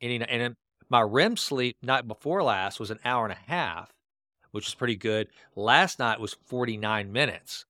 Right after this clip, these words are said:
Uh, but the, but the deep sleep is the real big problem. And the only reason why I think my sleep score was an eighty yesterday or last night was because I slept for,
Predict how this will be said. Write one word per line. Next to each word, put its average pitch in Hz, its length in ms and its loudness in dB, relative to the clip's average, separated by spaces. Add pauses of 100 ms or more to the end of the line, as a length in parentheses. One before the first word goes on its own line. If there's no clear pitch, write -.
(100)
Uh, 107 260 0
but 117 160 -4 (280)
the, 139 220 4
but 131 180 -2
the 139 100 0
deep 165 360 0
sleep 156 460 -2
is 120 160 -2
the 117 140 0
real 123 320 4
big 107 320 -4
problem. 101 540 -2
And 131 120 -2
the 139 80 0
only 214 220 4
reason 165 240 0
why 139 160 6
I - 20 -2
think 127 220 -4
my 113 200 0
sleep 135 340 -6
score 131 280 0
was 110 140 0
an 107 160 -10
eighty 123 400 -2 (400)
yesterday 143 760 0
or 120 80 -2
last 110 220 0
night 127 220 0
was 113 140 -6
because 110 580 -2 (440)
I 117 100 2
slept 120 420 2 (100)
for, 110 600 0